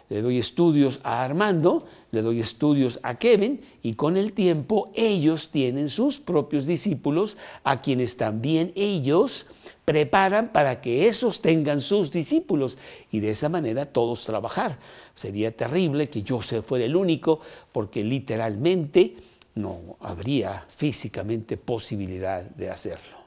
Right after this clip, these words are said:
¿no? Y aquí tenemos, se está presentando precisamente este problema, eh, <clears throat> en donde, bueno, eh, somos un grupo que nos juntamos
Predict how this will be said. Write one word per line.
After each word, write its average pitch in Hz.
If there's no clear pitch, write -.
¿no? 294
Y -
aquí 139
tenemos, 190
se -
está 160
presentando 165
precisamente 131
este 117
problema, 165
eh, -
<clears throat> -
en 135
donde, 123
bueno, 165
eh, 135
somos 160
un 165
grupo 165
que 147
nos 135
juntamos 214